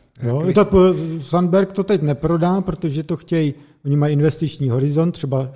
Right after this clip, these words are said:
Speaker 1: šest, sedm let,
Speaker 2: Jo, jo.
Speaker 1: a pak prodávají, to, to akorát třeba stihnou vybrat ty prachy,
Speaker 2: Mm, mm.
Speaker 1: Zoner. No a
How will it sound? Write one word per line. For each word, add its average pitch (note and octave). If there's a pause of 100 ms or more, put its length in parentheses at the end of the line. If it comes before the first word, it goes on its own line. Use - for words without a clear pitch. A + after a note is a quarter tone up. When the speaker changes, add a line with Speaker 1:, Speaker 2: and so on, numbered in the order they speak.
Speaker 1:
šest, -
sedm C3+
let, B2
Speaker 2:
Jo, A#2+
jo. A2+ (100)
Speaker 1:
a -
pak B2+
prodávají, C3 (200)
to, C#3 (380)
to G3
akorát D3
třeba C#3+
stihnou C#3+
vybrat C#3+
ty C#3+
prachy, D3 (100)
Speaker 2:
Mm, C3+
mm. B2 (120)
Speaker 1:
Zoner. C3+ (1120)
No F3+
a F3